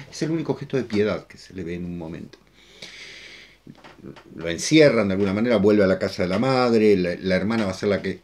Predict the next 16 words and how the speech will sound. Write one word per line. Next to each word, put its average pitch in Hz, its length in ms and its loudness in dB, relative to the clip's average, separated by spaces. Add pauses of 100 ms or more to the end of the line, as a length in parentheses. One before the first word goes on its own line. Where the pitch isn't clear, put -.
ella 143 340 -2
crea 156 320 2
el 117 100 4
archivo 101 440 2
Nietzsche, 78 260 -10
o 92 60 -10
sea, 180 160 -2
hizo 190 360 -2
cosas 180 320 -2
muy 147 120 2
positivas 92 720 2
Elizabeth 73 380 -6
Nietzsche, - 300 -18
pero 104 120 -10
hizo 135 180 2
algo 139 300 4